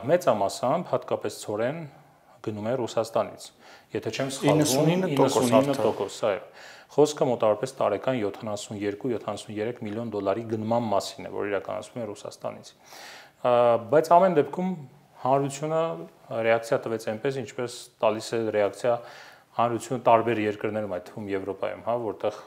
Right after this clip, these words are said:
Speaker 1: փորձում են, չգիտեմ, ն-, այդ դախլներն են դատարկում, այսպես ասած, հա, վիտրինաները, մի, միտեղ ձեթ են առնում, մյուստեղ, ը, չգիտեմ, ալյուր են առնում, Հայաստանում ալյուրն ու շաքարն,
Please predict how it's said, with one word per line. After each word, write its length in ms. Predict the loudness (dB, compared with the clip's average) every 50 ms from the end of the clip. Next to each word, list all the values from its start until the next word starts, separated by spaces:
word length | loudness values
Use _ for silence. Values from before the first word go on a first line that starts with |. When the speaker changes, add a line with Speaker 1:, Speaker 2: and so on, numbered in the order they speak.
| -16 -12
Speaker 1:
փորձում 320 | -10 -10 -10 -10 -10 -10 -8
են, 80 | -8 -10 -12
չգիտեմ, 280 | -12 -12 -12 -12 -12 -14 -18 -20 _ _ -20 -20 -20 -20 -20 -20 -18 -10
ն-, 440 | -6 -2 0 0 2 0 0 -2 -6 -10 -10 -10
այդ 100 | -10 -8 0 4
դախլներն 520 | 6 6 6 4 2 0 -2 -2 -2 -4
են 100 | -6 -2 0
դատարկում, 480 | 0 0 0 -2 -4 -4 -8 -12 -10 -10
այսպես 280 | -10 -12 -12 -14 -10 -10 -8
ասած, 200 | -8 -8 -4 -4
հա, 60 | -4 -2
վիտրինաները, 640 | -2 -4 -8 -8 -8 -8 -6 -6 -6 -4 -2 0 0 0 -2 -4 -12 -18 -20 -20 -20 -20 -16 _ -12 -10
մի, 140 | -10 -10 -10 -10 -12 -12 -10 -10
միտեղ 280 | -6 -2 -2 -2 0 0
ձեթ 200 | 2 2 2 2 0 -2
են 100 | 0 2
առնում, 460 | 2 2 2 0 -2 -4 -4 -6 -8 -10 -14 -16 -14 -10
մյուստեղ, 460 | -8 -8 -8 -6 -4 -4 -2 -2 -4 -6 -10
ը, 140 | -8 -6 -4 -2 -2 -2 -2 -4
չգիտեմ, 400 | -6 -8 -10 -8 -8 -6 -8 -8 -10 -4 0 0 2
ալյուր 220 | 2 2 2 2
են 100 | 2 2
առնում, 320 | 2 2 2 0 -2 -4 -2
Հայաստանում 360 | -2 -2 -2 -4 -4 0 2 2
ալյուրն 320 | 2 0 -2 -6 -6 -8
ու 100 | -8 -6 -4
շաքարն, 420 | -4 -4 -2 0 0 0 -2 -4